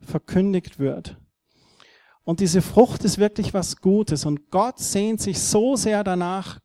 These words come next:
gute Frucht in unserem Leben zu sehen. Weil er uns segnen möchte, weil er ein liebender Vater ist, der uns Gutes geben möchte. Und die Frucht liegt dort, wo wir sein Wort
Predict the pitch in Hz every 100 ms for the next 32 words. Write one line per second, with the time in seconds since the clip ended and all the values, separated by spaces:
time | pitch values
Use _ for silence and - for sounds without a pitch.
0 | _ - 208 247 - 247 - 214 220 -
1 | 180 170 156 160 147 156 170 165 156 131
2 | 147 127 120 - _ _ _ _ _ _
3 | _ _ _ _ _ _ - 160 196 196
4 | 190 - - 202 233 226 196 156 147 -
5 | 143 151 160 156 175 226 220 170 - 185
6 | 247 - 180 180 - 175 180 190 180 -
7 | 233 - 208 - 190 190 185 180 196 -
8 | - 127 131 _ _ _ _ _ _ -
9 | 175 175 170 156 - - - 269 - -
10 | - - - 170 160 - 214 254 196 202
11 | 214 170 165 156 196 240 196 185 196 220
12 | 175 208 208 220 233 -